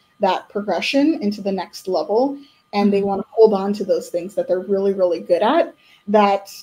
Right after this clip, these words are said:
Speaker 1: it doesn't allow for them to challenge themselves and think differently to go into the next level and think a little bit more strategically.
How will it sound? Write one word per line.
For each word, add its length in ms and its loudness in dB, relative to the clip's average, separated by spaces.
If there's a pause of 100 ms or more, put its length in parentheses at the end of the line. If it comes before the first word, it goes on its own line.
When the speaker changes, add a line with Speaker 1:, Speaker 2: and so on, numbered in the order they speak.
Speaker 1:
it 160 -2
doesn't 280 2
allow 360 0
for 180 -4
them 340 -4
to 380 -4
challenge 440 -10
themselves 520 -4
and 140 -6
think 260 -12
differently 640 -4 (160)
to 80 -8
go 200 2
into 160 -8
the 100 -2
next 300 -8
level 180 -2
and 100 -8
think 180 -10
a 40 -6
little 160 -2
bit 100 -6
more 120 -10
strategically. 800 -12